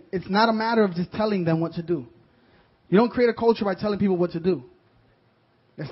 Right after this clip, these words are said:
it's not gonna work. It's like communism. <laughs> That's the culture you wanna have in your church or in your family? This is the way you will act? I'm not gonna act like that. But you're gonna do it. <laughs>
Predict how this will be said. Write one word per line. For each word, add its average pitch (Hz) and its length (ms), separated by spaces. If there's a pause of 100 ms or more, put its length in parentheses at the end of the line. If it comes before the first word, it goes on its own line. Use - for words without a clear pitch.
(140)
it's 170 160
not 180 200
gonna 175 160
work. 190 300 (1300)
It's - 200
like 165 160 (800)
communism. 160 600 (540)
<laughs> - 60 (920)
That's 165 140
the 240 80
culture 202 340
you 202 100
wanna 196 160
have 208 380 (340)
in 190 100
your 190 140
church 208 360
or 185 140
in 190 60
your 185 100
family? 214 460 (1120)
This 202 220
is 208 80
the 185 80
way 185 140
you 185 200
will 180 280
act? 190 300 (2000)
I'm 196 160
not 240 120
gonna 185 180
act 170 80
like 160 160
that. 151 180 (680)
But - 160
you're 214 80
gonna 170 160
do 170 160
it. 165 180
<laughs> - 40